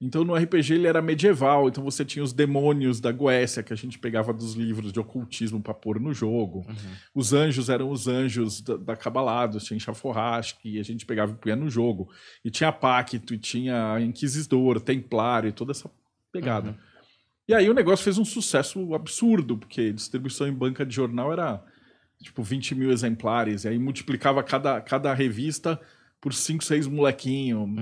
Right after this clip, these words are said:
Speaker 1: e aí
Speaker 2: Hum.
Speaker 1: os caras jogavam. E... Então a gente passou muitos, mu-, muitos anos fazendo isso, né? E era a parte que eu, que eu era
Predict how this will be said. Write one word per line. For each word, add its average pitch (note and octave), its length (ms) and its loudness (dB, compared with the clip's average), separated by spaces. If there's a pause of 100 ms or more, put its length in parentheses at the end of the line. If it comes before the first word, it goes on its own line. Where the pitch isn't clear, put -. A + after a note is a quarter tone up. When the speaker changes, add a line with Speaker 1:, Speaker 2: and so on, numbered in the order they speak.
Speaker 1:
e A#2 60 -2
aí B2 80 0
Speaker 2:
Hum. - 20 0
Speaker 1:
os C3 100 -4
caras C#3+ 260 -2
jogavam. B2 540 0
E... A2+ 180 -8 (500)
Então A#2+ 160 0
a D#3 40 -2
gente G3 180 -2
passou F#3 360 0
muitos, F3+ 680 -4
mu-, D#3+ 240 -8 (280)
muitos E3+ 400 -4
anos D#3 400 0
fazendo A#2 460 -4
isso, F#2+ 300 -10
né? G2 140 -10 (960)
E C#3+ 160 -2
era C4 140 4
a - 20 2
parte A3+ 280 2
que - 80 -4
eu, C4 180 -4 (140)
que - 60 -6
eu A3+ 100 2
era A3+ 220 -2